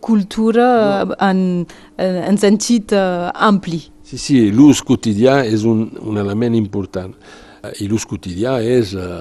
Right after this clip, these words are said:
Speaker 2: anar a demanar, anar a preguntar, poder anar a preguntar coses, poder fer servir la llengua, eh,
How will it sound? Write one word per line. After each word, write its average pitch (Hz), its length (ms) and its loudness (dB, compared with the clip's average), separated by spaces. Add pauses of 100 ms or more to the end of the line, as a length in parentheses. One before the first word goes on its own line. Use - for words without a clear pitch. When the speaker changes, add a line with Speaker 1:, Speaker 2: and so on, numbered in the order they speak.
(260)
Speaker 2:
anar 98 220 -10
a 92 80 -8
demanar, 104 640 -6
anar 98 100 -8
a 95 80 -12
preguntar, 98 460 -8 (100)
poder 101 320 -8
anar 95 300 -8
a 95 40 -10
preguntar 101 540 -8
coses, 117 400 0
poder 104 320 -2
fer 104 80 -8
servir 98 460 -4
la 92 100 -6
llengua, 113 400 -2
eh, - 280 -12